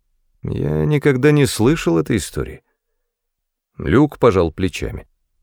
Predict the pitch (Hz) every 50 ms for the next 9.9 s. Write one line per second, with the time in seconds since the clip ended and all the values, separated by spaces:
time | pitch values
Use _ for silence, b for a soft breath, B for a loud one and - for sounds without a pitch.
0 | _ _ _ _ _ _ _ _ _ _ _ _ _ _ 135 143 151 - 156 147
1 | 135 123 127 120 113 110 98 85 92 76 73 - 104 107 104 95 - - - -
2 | 92 87 80 85 85 76 69 90 120 139 127 104 85 - 71 69 67 67 65 58
3 | - - - - - 78 73 _ _ _ _ _ _ _ _ _ _ _ _ _
4 | _ _ _ _ _ _ _ _ _ _ _ _ _ _ _ _ - - 85 82
5 | 73 71 64 64 78 80 87 90 - 104 95 92 98 98 98 98 95 98 98 98
6 | 101 101 98 95 - 101 98 92 - - 156 180 202 87 - - - 67 67 69
7 | - _ _ _ _ _ _ _ _ _ _ _ _ _ _ _ _ _ _ _
8 | _ _ _ _ _ _ _ - - - - - - - - - - - 85 -
9 | 67 71 71 143 151 117 98 98 120 147 143 104 76 - - - -